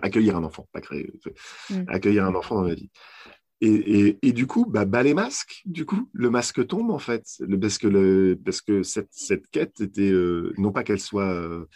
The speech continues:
Speaker 1: inutile, parce que j'avais besoin de cette reconnaissance, j'avais besoin de tous ces trucs pour apaiser des choses qui sont des blessures profondes en moi, mais, mais le, mais, euh, mais elle devient moins importante que ma vie avec ma femme et ma fille.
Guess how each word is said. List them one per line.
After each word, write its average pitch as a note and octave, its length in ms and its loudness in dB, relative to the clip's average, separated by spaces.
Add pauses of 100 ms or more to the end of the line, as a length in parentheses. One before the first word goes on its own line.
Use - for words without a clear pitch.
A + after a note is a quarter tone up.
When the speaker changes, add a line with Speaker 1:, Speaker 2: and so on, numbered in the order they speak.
(400)
Speaker 1:
inutile, A#2+ 480 0
parce - 140 -8
que - 80 -10
j'avais E2 180 -4
besoin E2+ 300 -2
de C3+ 60 -8
cette A2 120 -10
reconnaissance, F#2 600 -6
j'avais D#2+ 120 -4
besoin F2 280 -4
de F#2+ 40 -16
tous - 80 -20
ces E2+ 140 -14
trucs - 260 -10
pour D#2+ 140 -8
apaiser D#2+ 340 -2
des E2 80 -6
choses E2 240 -6
qui - 80 -14
sont E2+ 140 -8
des D#2+ 80 -2
blessures D#2+ 360 -6
profondes D#2 300 -10
en D#2+ 80 -2
moi, C3 180 0
mais, F2+ 200 -2 (600)
mais G#2+ 300 2
le, F#2+ 320 6 (720)
mais, F2+ 300 2
euh, E2+ 420 0
mais F#2 140 0
elle F2 80 -6
devient F#2+ 280 0
moins A2 240 -2
importante A2 540 -10 (920)
que - 100 -10
ma D#2 160 -8
vie F2+ 140 -4
avec D#2 180 -4
ma D2 80 -8
femme F#2+ 220 -4
et - 20 -4
ma E2+ 140 -6
fille. - 220 -18